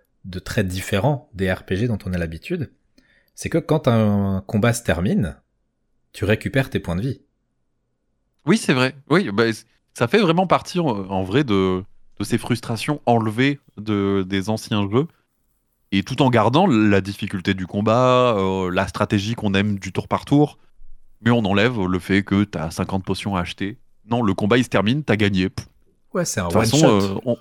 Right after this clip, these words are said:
Speaker 2: oui, ouais, voilà, c'est, hein ?
Speaker 1: C'est un, c'est un one shot, en fait. Tu fais ton combat et après, tu reprends ton histoire
Speaker 2: Oui,
Speaker 1: derrière,
Speaker 2: voilà,
Speaker 1: mais
Speaker 2: c'est
Speaker 1: t'as
Speaker 2: ça,
Speaker 1: pas
Speaker 2: c'est que
Speaker 1: de
Speaker 2: tu reviens. «
Speaker 1: J'ai plus de vie, j'ai plus de mana, j'ai un malus, il faut vite que je retourne à la ville pour aller à l'auberge récupérer de la vie. » euh.
Speaker 2: Ouais, mais c'est une philosophie de design intéressante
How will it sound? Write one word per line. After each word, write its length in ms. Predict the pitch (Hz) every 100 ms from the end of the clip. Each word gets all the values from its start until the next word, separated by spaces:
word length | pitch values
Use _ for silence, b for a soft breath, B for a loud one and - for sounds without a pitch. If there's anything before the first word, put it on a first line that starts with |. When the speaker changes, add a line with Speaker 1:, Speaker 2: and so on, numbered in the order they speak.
| b b b _ -
Speaker 2:
oui, 100 | 127 -
ouais, 180 | 110 131
voilà, 220 | 104 113
c'est, 140 | 117 - _ _ _ - - -
hein ? 200 | 180 262 -
Speaker 1:
C'est 140 | -
un, 80 | 120
c'est 160 | 117 110
un 60 |
one 200 | 90 95
shot, 200 | 117 190 -
en 80 |
fait. 200 | - 104
Tu 100 | -
fais 160 | 98 143
ton 160 | 120 101
combat 340 | 90 117 175
et 60 | 98
après, 240 | - 160
tu 100 | 120
reprends 320 | 98 95 113
ton 80 | 107
histoire 220 | 98 110
Speaker 2:
Oui, 40 | 226
Speaker 1:
derrière, 100 | 226
Speaker 2:
voilà, 80 |
Speaker 1:
mais 40 | 208
Speaker 2:
c'est 60 |
Speaker 1:
t'as 80 | -
Speaker 2:
ça, 60 | 180
Speaker 1:
pas 60 |
Speaker 2:
c'est 80 | 123
que 60 | 110
Speaker 1:
de 60 |
Speaker 2:
tu 40 | 120
reviens. « 360 | 110 110 151 120
Speaker 1:
J'ai 160 | 95
plus 160 | - 92
de 60 |
vie, 120 | 92 120
j'ai 120 | 107
plus 160 | -
de 80 | 87
mana, 260 | 87 95 120
j'ai 120 | 107
un 100 | 92
malus, 260 | 87 92 120 98
il 60 |
faut 140 | - 90
vite 180 | 104
que 120 | - 98
je 100 | 92
retourne 340 | 95 110 101
à 80 | 95
la 140 | 90
ville 200 | 92 104
pour 200 | - 90
aller 240 | 90 92 95
à 100 | 87
l'auberge 460 | 87 95 101 95
récupérer 600 | 87 85 87 95 90 90
de 80 | 90
la 120 | 87
vie. » 300 | 87 95 101
euh. 140 | 90 85 - B B B -
Speaker 2:
Ouais, 340 | 147 202 127 B B B
mais 120 | 139
c'est 140 | 151 190
une 100 | 170
philosophie 420 | 170 165 151 202
de 40 |
design 260 | 147 135 139
intéressante 600 | 117 113 113 233 156 -